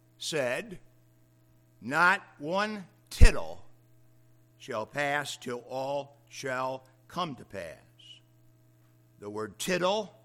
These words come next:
literally means small horn or protrusion,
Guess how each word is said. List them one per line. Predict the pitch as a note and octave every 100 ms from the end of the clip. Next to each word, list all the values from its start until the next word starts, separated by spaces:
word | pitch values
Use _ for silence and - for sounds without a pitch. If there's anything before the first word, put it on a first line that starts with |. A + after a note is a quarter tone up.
| -
literally | B2+ F3 G#3 A3 A#3+
means | G#3+ E3 C#3 G#3 G#3 - - - - - - - - - - _
small | - - - D3 D#3+ D3 C#3 -
horn | - - A3+ E3 A2+ F2 E2+ C2+ - _ _ _ - _ _ - -
or | A#2+ A#2+ A#2+ B2 - - _ - -
protrusion, | D#3+ - A#3+ C4 G3+ - F2+